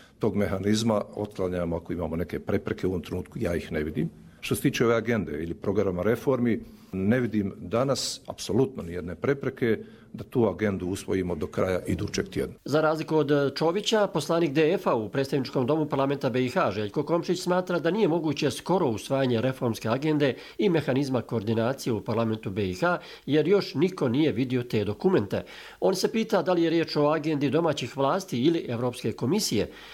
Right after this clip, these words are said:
Speaker 2: I poslanik N D P-a u predstavničkom domu Momčilo Novaković smatra da ne postoji uslovi da uskoro bude usvojena evropska agenda i mehanizam koordinacije, jer nije došlo do značajnijeg približavanja stavova.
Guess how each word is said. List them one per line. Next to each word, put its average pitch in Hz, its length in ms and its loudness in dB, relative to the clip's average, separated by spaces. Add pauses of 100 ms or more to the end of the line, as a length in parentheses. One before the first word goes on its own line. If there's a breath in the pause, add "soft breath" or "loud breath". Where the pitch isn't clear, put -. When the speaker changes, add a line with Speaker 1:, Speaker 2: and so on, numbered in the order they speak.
(160 loud breath)
Speaker 2:
I 185 80 2
poslanik 156 440 0
N 156 120 2
D 143 180 0
P-a 180 220 4
u 131 160 2
predstavničkom 135 600 0
domu 147 240 2
Momčilo 104 380 -2
Novaković 139 560 2
smatra 185 380 0
da 151 140 0
ne 147 140 2
postoji 190 380 2
uslovi 147 480 2 (220 loud breath)
da 127 160 2
uskoro 175 460 0
bude 131 280 0
usvojena 120 500 0
evropska 110 480 -2
agenda 135 360 2
i 107 80 2
mehanizam 104 520 -2
koordinacije, 113 800 0 (220 loud breath)
jer 127 320 0
nije 147 300 2
došlo 135 320 -2
do 131 160 2
značajnijeg 123 300 -2 (360)
približavanja 113 680 0
stavova. 104 520 -2